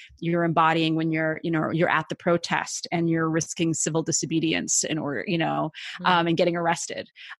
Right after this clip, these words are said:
Speaker 1: Um, the, the queen can really be the warrior when she's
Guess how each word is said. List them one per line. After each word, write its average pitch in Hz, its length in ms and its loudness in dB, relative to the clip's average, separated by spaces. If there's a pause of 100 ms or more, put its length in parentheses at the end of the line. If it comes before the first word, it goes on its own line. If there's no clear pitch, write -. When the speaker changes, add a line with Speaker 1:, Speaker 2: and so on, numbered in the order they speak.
Speaker 1:
Um, 175 500 4 (120)
the, 175 580 4 (140)
the 180 160 -4
queen 226 720 4 (120)
can 185 200 0
really 180 280 2
be 175 520 0 (600)
the 175 540 2
warrior 185 540 2
when 180 260 0
she's 202 680 -2